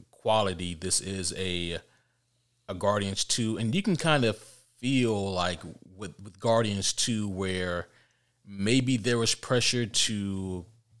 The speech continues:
I don't know, maybe sell some toys or, or maybe beat you over the head with a theme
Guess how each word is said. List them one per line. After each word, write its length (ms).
I 100
don't 100
know, 60
maybe 260
sell 340
some 180
toys 760
or, 340
or 100
maybe 460
beat 260
you 80
over 120
the 80
head 180
with 140
a 40
theme 580